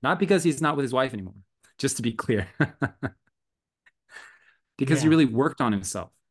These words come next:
Speaker 1: He looked at himself in the mirror and he's like, "Wow, how can I grow?" And because he's connecting and choosing to practice the five virtues, g-, by the way, guys,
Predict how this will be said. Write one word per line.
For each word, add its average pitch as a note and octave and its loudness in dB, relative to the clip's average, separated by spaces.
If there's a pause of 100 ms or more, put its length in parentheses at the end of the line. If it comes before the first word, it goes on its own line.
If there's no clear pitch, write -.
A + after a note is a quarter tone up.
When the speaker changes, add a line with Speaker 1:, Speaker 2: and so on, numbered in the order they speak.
(160)
Speaker 1:
He A#2 -2
looked C#3+ 2
at C#3 0
himself B2 -2
in B2 -6
the A2+ -6
mirror A2+ -2
and G2 -8
he's G2+ -10
like, F#2+ -10
"Wow, G2+ -2
how A#2+ -4
can B2 -6
I G#2+ -2
grow?" G2 -4 (1300)
And A#2 -4
because B2+ -2
he's A#2+ -2
connecting A2 -4
and G2 -6
choosing B2 -4
to G#2 -10
practice C3 -2
the C#3+ -6
five D3 -2
virtues, E3+ -2
g-, - -14
by G#2+ -4
the G2+ -6
way, G2 -6
guys, F#2+ -8